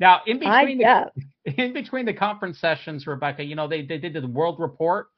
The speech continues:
Speaker 1: You ever watch those World Reports that are in between the conference sessions? Those are usually really good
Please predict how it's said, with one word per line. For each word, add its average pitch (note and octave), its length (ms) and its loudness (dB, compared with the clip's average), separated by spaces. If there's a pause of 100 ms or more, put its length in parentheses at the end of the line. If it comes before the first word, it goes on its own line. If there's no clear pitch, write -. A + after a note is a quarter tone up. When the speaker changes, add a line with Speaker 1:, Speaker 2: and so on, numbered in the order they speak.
(300)
Speaker 1:
You F#3 80 4
ever A3+ 160 4
watch G#3 240 4
those E3 220 -2
World D#3 220 0
Reports D3+ 480 -4
that C#3+ 120 -6
are B2+ 120 -4
in C3 80 -6
between C3 300 -8
the A#2+ 60 -8
conference A#2+ 480 -6
sessions? B2+ 400 -8
Those E3 160 -6
are A3+ 100 -6
usually F3 320 -10
really C3 260 -6
good C#3 280 -6